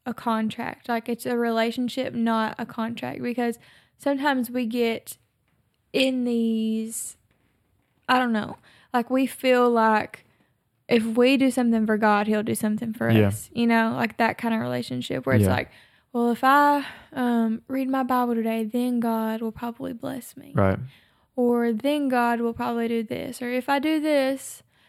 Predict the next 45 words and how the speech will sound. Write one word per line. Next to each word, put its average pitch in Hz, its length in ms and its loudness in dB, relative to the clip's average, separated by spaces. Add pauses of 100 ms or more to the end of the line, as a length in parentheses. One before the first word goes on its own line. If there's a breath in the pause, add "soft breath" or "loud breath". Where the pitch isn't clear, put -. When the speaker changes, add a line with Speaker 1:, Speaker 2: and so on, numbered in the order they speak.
(120)
Speaker 1:
if 269 100 0
I 285 100 6
go 294 100 4
to 277 60 0
church 269 520 -2
for 233 460 -2 (240)
every 269 560 0
Sunday 233 440 -4
this - 200 -12
month, - 400 -14 (260)
then, 220 560 0 (540)
then 247 180 2
God 220 200 0
will 220 80 -2
probably, 214 540 -4
you 208 80 -2
know, 233 300 -6 (340)
do 233 140 -2
something - 240 -10
really 240 160 -8
good 226 180 -8
for - 160 -16
me. 247 320 -16
Speaker 2:
Right. 101 300 6 (120)
Speaker 1:
But 247 140 -4
that's 254 320 -2
not, 233 480 -2 (460)
that's 233 200 -6
not 226 140 -2
what 220 80 -4
this 233 180 -8
is 226 120 -4
about. 226 400 -6
That's 240 260 -6
not 240 240 -2
the 247 80 -8
kind 240 220 -4
of 226 80 0
relationship 226 560 -4
that - 160 -8
God 226 280 0
wants 233 280 -8
with - 180 -14
you. 240 200 -10 (580)
Speaker 2:
Yeah. - 220 -2